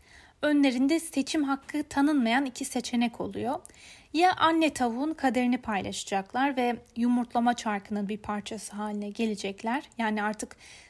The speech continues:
yumurtlayamaz hale gelene kadar, ki bu yaklaşık iki yıllık bir süre, iki yıllık bir süre kadar yumurta makinesi olarak kullanılacak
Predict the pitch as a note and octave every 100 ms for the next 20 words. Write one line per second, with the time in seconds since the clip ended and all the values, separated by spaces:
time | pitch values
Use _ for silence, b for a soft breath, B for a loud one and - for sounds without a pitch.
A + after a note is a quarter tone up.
0 | B A#3 B3+ B3+ - C#4 C4+ C4+ B3 -
1 | G#3 G3+ F#3+ A3 G#3 G3+ G3+ - G#3 G3+
2 | A3+ - G#3+ G#3+ G#3 - G#3 C4 - -
3 | - C4+ G#3 - - F#3+ - C4 A3 D4+
4 | B B B B B _ D4 - D4 A3+
5 | - G#3+ - - C4+ A3 - C#4 A3 A#3
6 | C#4+ - _ _ _ - B3+ C4+ D4 D4
7 | E4+ B3+ - G3+ G3 G3+ G3 G3+ G3+ -
8 | C#4 B3 A3 G#3 G3+ C4+ D4